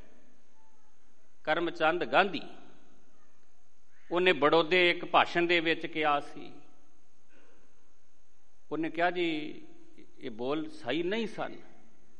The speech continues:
ਕਿ ਗੁਰੂ ਨਾਨਕ ਪਾਤਸ਼ਾਹ ਦੇ ਘਰ ਦੇ ਵਿੱਚ ਗੁਰੂ ਗੋਬਿੰਦ ਸਿੰਘ ਪਾਤਸ਼ਾਹ ਨੇ ਜਦੋਂ ਕਿਰਪਾਨ ਚੁੱਕ ਲਈ ਤੇ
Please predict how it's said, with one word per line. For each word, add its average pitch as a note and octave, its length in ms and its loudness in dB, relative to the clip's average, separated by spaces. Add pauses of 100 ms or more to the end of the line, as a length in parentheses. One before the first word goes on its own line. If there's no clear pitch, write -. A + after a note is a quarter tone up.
(480)
ਕਿ F#3 100 0
ਗੁਰੂ F3 260 2
ਨਾਨਕ F#3 380 12
ਪਾਤਸ਼ਾਹ G3 520 10
ਦੇ G3+ 120 4
ਘਰ F#3 240 10
ਦੇ E3 180 4
ਵਿੱਚ G#3 280 4
ਗੁਰੂ E3+ 280 2
ਗੋਬਿੰਦ F3 380 4
ਸਿੰਘ G3+ 220 -2
ਪਾਤਸ਼ਾਹ F#3 500 6
ਨੇ F#3 160 4
ਜਦੋਂ E3+ 280 0
ਕਿਰਪਾਨ G3 840 12
ਚੁੱਕ A#3+ 300 10
ਲਈ G#3 520 12 (1900)
ਤੇ - 60 -6